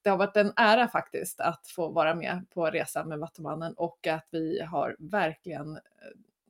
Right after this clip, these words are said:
tyckt att det varit jättekul att få inspirera alla er kära kunder. Och, eh, vi kommer fortsätta många, många år till att vara en mötesplats och inspirationskälla.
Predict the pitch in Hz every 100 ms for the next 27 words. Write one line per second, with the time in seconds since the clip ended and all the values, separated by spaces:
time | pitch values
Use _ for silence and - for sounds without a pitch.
0 | - 196 - 180 165 156 - 185 - -
1 | 180 208 170 - 185 - - 185 180 190
2 | 180 185 185 - 160 165 160 156 175 -
3 | - 160 151 - 170 147 165 - - -
4 | - - - - 202 - - 190 170 175
5 | 185 _ - 339 349 339 294 269 - 220
6 | 175 180 214 233 190 190 165 151 - -
7 | - - - - - - 180 170 - -
8 | 170 185 - - - - - - - 165
9 | - - - - 190 - - - -